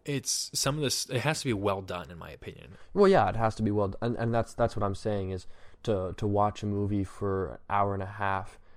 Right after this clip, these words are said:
Speaker 2: and halfway through it, before that, five minutes into it, forget that you're watching clay. You know, like
Speaker 1: Right. You, you realize in the first five minutes, this is, this is clay. Like, this is someone
Speaker 2: I, I
Speaker 1: molded this with
Speaker 2: disagree.
Speaker 1: their hand.
Speaker 2: You forget within the first five minutes
Speaker 1: Yeah.
Speaker 2: it's clay.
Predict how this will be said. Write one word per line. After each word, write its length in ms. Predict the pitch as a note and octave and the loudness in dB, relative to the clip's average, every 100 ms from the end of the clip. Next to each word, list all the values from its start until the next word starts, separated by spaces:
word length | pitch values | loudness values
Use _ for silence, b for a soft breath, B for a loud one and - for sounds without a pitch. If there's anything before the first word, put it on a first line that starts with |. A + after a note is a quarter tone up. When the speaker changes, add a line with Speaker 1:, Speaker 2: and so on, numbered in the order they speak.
| b b | b b
Speaker 2:
and 400 | - G2+ F#2 F2+ - | -6 -4 -4 -6 -6
halfway 420 | - G#2 G#2 G#2 | 0 2 2 -4
through 320 | F#2+ - G#2 G2 | -4 -2 0 0
it, 60 | |
before 300 | - - A#2 | -4 0 0
that, 160 | G2 F2+ | 0 0
five 200 | G#2 G2+ | 0 0
minutes 220 | G2+ F#2+ | -2 -4
into 300 | G#2+ G#2 G2 | -4 -4 -6
it, 80 | - | -6
forget 380 | - F#2 G2+ - | -6 -4 -4 -4
that 220 | F#2+ - | -8 -4
you're 100 | G2+ | -4
watching 600 | F#2+ F#2+ F#2+ G2+ F#2+ F#2 b b b b b b - | -2 -2 -2 -6 -6 -8 b b b b b b -2
clay. 420 | - A2 - - - | 0 0 -2 -6 -8
You 60 | G#2+ | -4
know, 160 | G2+ F#2 | -2 0
like 180 | F2+ | -2
Speaker 1:
Right. 340 | G#2 A2 F#2+ - | 0 0 -2 -4
You, 200 | A#2 A#2+ - - - | -2 -2 -6 -20 -10
you 180 | C3 B2+ | 0 2
realize 360 | C#3+ C3 A#2 A2 | 4 2 2 -2
in 60 | |
the 40 | G#2 | -4
first 220 | A#2 - | -4 -2
five 160 | G#2 G2+ | -2 -2
minutes, 320 | G#2 G2+ - | -4 -6 -8
this 120 | G2+ | -8
is, 120 | G2 - B B | -10 -14 B B
this 140 | F3+ C3 | -6 -4
is 100 | G2 | -4
clay. 460 | - - A2 G2 | -6 -2 0 0
Like, 180 | F#2 F#2 | -2 -6
this 120 | C3 | -4
is 120 | G#2 F2+ _ _ _ | -6 -8 _ _ _
someone 340 | A#2+ C3+ B2+ A2 | -4 0 2 4
Speaker 2:
I, 120 | C3 | 4
I 20 | |
Speaker 1:
molded 260 | G#2+ - C3+ | 4 6 6
this 100 | C#3+ | 4
with 80 | F#2+ | 2
Speaker 2:
disagree. 220 | - A#2+ | 4 4
Speaker 1:
their 100 | G#2 | 2
hand. 360 | G#2 G2+ E2 B2 | 0 -8 -2 0
Speaker 2:
You 80 | |
forget 640 | B2+ C3+ A#2 G#2 G#2 B2+ - | 0 2 0 2 2 2 0
within 260 | G#2 G2+ | -2 -4
the 80 | F#2 | -4
first 300 | - G2 - | -6 -8 -4
five 200 | F#2+ E2 | -4 -4
minutes 220 | F2 E2 | -6 -4
Speaker 1:
Yeah. 140 | A#2+ F2+ | -2 -2
Speaker 2:
it's 80 | |
clay. 240 | - E2+ | -2 -8